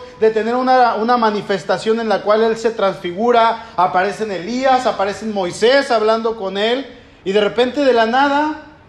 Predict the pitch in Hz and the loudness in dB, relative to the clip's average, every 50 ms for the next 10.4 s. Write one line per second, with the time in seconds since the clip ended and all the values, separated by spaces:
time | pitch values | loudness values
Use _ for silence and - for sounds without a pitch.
0 | - - - _ _ _ - _ _ - - - - - - - - - - - | -20 -20 -20 _ _ _ -20 _ _ -20 -20 -20 -20 -20 -20 -20 -20 -20 -20 -20
1 | - 143 170 214 214 - 247 240 233 - 202 190 196 202 208 214 214 208 208 226 | -14 -8 -8 -8 -4 0 0 0 0 0 -2 0 2 2 4 2 2 2 0 -4
2 | 233 220 - - 214 208 202 202 202 208 - - - - - - - - - - | -4 -6 -6 -2 0 2 2 2 0 0 -4 -10 -18 -20 -20 -20 -20 -20 -20 -20
3 | - - - - 170 170 180 180 175 180 196 202 220 277 302 302 277 214 - - | -20 -20 -12 -6 -4 -4 -2 -2 -2 -2 -2 0 0 0 0 0 -2 -6 -12 -14
4 | - 170 180 185 196 196 185 190 208 233 - - 277 277 - - 208 185 196 233 | -8 -6 -2 0 2 2 2 0 -2 -4 -4 -4 -4 -4 -4 -4 -4 -4 -4 -2
5 | 254 277 285 277 - 262 220 185 196 196 185 175 175 185 202 226 220 196 175 - | -2 -2 -2 -4 -4 -8 -6 -4 -4 -2 -2 0 2 2 2 2 2 0 -2 -6
6 | 208 214 208 196 190 185 185 196 190 220 214 214 220 220 220 220 190 170 170 175 | -8 -6 -4 -2 -2 -2 -2 -4 -2 -4 -2 0 -2 -2 -2 -2 -4 0 2 2
7 | 185 196 196 208 208 202 - - - - - - - 156 160 160 160 190 190 190 | 4 4 2 0 -2 -4 -10 -16 -20 -20 -20 -8 -2 -2 0 0 2 0 0 2
8 | 233 254 247 220 185 - - 165 180 196 220 240 240 240 240 240 240 233 233 247 | 2 2 4 2 0 -2 -2 -2 0 0 0 -2 0 0 0 0 0 -2 -2 -4
9 | 240 220 - 220 180 - - 208 - - 226 220 208 190 175 - - - 196 214 | -6 -4 -4 -6 -6 -6 -6 -12 -10 -6 -4 0 0 0 0 0 -2 0 2 2
10 | 220 220 220 - 185 170 175 196 | 2 0 -2 -4 -2 -2 -2 -2